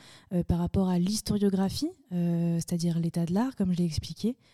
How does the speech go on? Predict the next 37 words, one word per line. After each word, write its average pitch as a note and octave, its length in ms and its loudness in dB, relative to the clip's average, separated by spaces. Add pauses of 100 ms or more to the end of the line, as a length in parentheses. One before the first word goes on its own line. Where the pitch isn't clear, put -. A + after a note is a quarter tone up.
(400)
Euh, D#3+ 160 2
par D#3 180 -2
exemple, G#3 440 2
pour - 120 -2
le F3 60 0
château F#3+ 280 0
du F#3+ 120 -2
Fort F#3+ 180 2
des F3+ 120 2
Salles, A#3+ 340 2 (320)
il F#3 160 -6
n'existe F#3+ 480 0
aucun B3+ 340 0
travaux A3 400 2
récent G3 400 0
réalisés F#3+ 460 2
sur - 160 -4
le - 60 -6
site. - 320 -6 (360)
Euh, E3 160 0
il E3 60 0
n'y E3+ 100 0
a E3 60 2
eu E3+ 160 2
aucune G#3+ 320 0
recherche F#3 580 -2
dans E3+ 260 0
les E3 120 0
dernières F3 400 0
années F3 300 0 (340)
ou F#3 160 2
encore F#3+ 320 2
même G3+ 240 2
dans F#3 140 2
les E3 160 0
derniers F3 340 0
siècles. - 380 -2